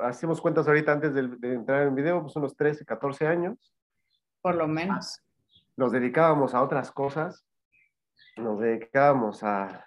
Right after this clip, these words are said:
Speaker 1: al ambiente corporativo, los negocios, al, a los, este, startups, ¿no?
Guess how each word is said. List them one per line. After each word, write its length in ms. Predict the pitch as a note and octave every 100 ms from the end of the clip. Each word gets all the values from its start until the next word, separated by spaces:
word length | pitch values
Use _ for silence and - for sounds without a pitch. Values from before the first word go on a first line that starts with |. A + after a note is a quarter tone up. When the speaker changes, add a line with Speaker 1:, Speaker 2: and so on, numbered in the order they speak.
| -
Speaker 1:
al 220 | F2 G#2+
ambiente 540 | G2+ G#2 A#2 A2+ G#2 -
corporativo, 760 | G#2 - G2 G2 F#3 F#3+ F#3 D3
los 140 | A2
negocios, 540 | A2+ F3 F#3 F3+ D#3 A#2
al, 340 | G#2 G2 F2+ - _ _ _ - - - -
a 100 | F#2+
los, 320 | F#2+ F#2 -
este, 440 | - - E2 D2 -
startups, 680 | - G#2 D#3+ F3 E3+ -
¿no? 260 | D3+ D#3+ D#3+